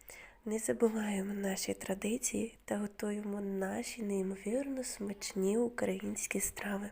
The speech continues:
Неймовірно смачна, з витікаючою всередині,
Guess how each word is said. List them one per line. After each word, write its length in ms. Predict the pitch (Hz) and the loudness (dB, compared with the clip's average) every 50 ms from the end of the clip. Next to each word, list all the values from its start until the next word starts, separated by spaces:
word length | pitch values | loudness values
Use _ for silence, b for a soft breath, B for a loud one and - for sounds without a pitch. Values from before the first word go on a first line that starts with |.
| - - - - - - - _ - B B B B B B B B B B B B B B B B B B B B | -12 -16 -20 -20 -20 -20 -20 _ -20 B B B B B B B B B B B B B B B B B B B B
Неймовірно 600 | 220 208 202 202 208 208 247 294 330 311 302 294 | -2 -2 -2 0 -2 -2 0 -2 -2 -2 -4 -6
смачна, 1000 | 294 - - 254 254 262 - - - - - - - 220 208 208 226 247 240 226 - - - - - - B B B B B B B - | -6 -6 -6 -6 -6 -6 -4 0 2 2 2 0 -2 -4 -2 0 0 0 0 -2 -2 -6 -12 -20 -20 -20 B B B B B B B -16
з 100 | - 214 | -10 -6
витікаючою 1040 | 214 208 202 - 220 - - 202 208 220 226 233 226 226 - - - 220 208 202 202 | -6 -6 -6 -6 -6 -4 0 0 2 2 2 0 0 -2 -4 -4 -2 -2 -2 -2 0
всередині, 840 | - - - - 202 202 208 214 214 - 226 214 208 214 214 - | 2 2 2 2 2 0 0 0 0 -2 -2 -4 -4 -4 -6 -8